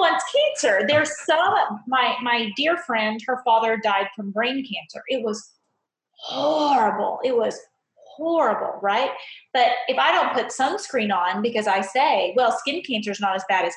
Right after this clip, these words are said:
brain cancer, so it's fine. I don't have to wear sunscreen," you're in, you're in for some real trouble,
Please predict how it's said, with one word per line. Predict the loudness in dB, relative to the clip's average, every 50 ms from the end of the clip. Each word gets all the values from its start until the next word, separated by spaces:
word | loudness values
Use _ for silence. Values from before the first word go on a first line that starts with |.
| -6 -4
brain | -2 -2 -2 -2 -4 -6 -10
cancer, | -10 -12 -12 -12 -14 -14 -14
so | -10 -8 -8 -8
it's | -8 -10 -12 -18 -14 _ -2
fine. | 0 2 2 2 2 2 2 0 0
I | 0
don't | 0 0 0 0
have | 0 -4 -4 -4
to | -6 -8
wear | -6 -8 -8
sunscreen," | -8 -4 0 0 0 0 0 -4 -6 -6 -6 -4 -4 -4 -6 -8 -12 -14 _ _ _ _ _ _ _ _ _ _ 2
you're | 4 4 4 4
in, | 2 0 -2 -2 -4 -6 -10
you're | -6 -4 -2 0 0
in | 0 -2 -2
for | -4
some | -4 -4 -4 -4 -2 2
real | 2 2 2 0
trouble, | -2 -2 -2 -2 -2 -4